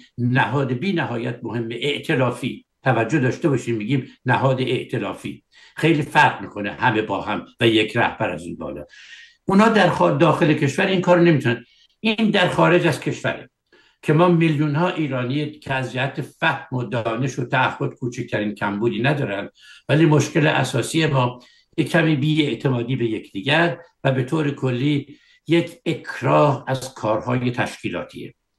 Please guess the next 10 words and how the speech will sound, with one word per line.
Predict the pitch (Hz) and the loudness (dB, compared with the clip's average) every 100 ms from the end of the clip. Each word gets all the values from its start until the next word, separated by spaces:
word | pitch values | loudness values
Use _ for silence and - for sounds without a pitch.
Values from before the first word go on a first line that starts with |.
| _ _ - - | _ _ -20 -6
که | 147 | 0
اگر | 143 139 151 | 2 2 2
ما | 156 | 2
واقعاً، | 135 139 127 143 127 - _ | 2 2 2 0 -2 -8 _
ما | 143 | -4
چرا | 147 220 226 | -2 -2 0
در | 175 160 | 2 2
خارج | 170 139 123 113 | 2 2 2 0
از | 113 | -6
کشور | - 107 - 127 - | -6 -6 -2 -2 -2